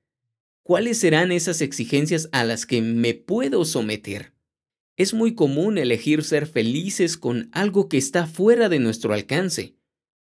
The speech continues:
Y ya con el simple hecho de que no coincida mi exigencia con la realidad, será suficiente para sentirse insatisfecho. Tener claridad en este aspecto es importante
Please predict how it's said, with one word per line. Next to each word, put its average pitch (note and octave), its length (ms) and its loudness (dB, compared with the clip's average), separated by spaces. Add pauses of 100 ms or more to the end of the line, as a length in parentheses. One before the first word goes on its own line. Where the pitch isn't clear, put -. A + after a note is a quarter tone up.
(140)
Y G2+ 200 -6
ya C#3 260 2
con C3+ 160 0
el A#2 120 2
simple D#3 460 2
hecho C#3 220 -2
de G#2+ 120 -4
que G#2+ 140 -8
no D3+ 300 -2
coincida D#3 640 0
mi C3+ 260 2
exigencia E3+ 960 -4
con G#2+ 260 -4
la A2 120 0
realidad, C#3+ 760 2 (240)
será B2 400 2
suficiente D#3+ 720 -2
para A#2+ 240 0
sentirse F#3+ 760 -6
insatisfecho. F#3+ 1120 -4 (1200)
Tener D3+ 420 0
claridad C#3 540 2 (100)
en B2 220 -2
este G#3 240 -4
aspecto E3 600 -2
es F3 300 0
importante D#3+ 1040 -4